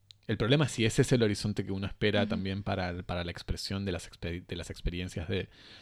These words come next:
Speaker 1: de la disidencia, de lo subalterno, de la alteridad. Digo, si es simplemente, eh, en una lógica de, de reacción,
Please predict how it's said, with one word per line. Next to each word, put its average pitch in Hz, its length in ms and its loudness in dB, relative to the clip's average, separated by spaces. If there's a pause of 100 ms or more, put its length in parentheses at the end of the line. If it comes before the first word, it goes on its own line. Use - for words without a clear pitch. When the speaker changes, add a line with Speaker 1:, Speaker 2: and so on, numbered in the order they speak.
(340)
Speaker 1:
de - 160 -8
la 85 80 -4
disidencia, 90 500 -4
de 90 60 -6
lo 90 60 -8
subalterno, 92 680 -4
de 87 60 -6
la 82 80 -6
alteridad. 90 640 -2 (300)
Digo, 101 260 -12
si 87 220 -6
es - 80 -6
simplemente, 98 760 -4 (540)
eh, 92 480 -6
en 101 140 -4
una 92 240 -2
lógica 101 580 0
de, 95 280 -6
de 98 180 -6
reacción, 104 960 -4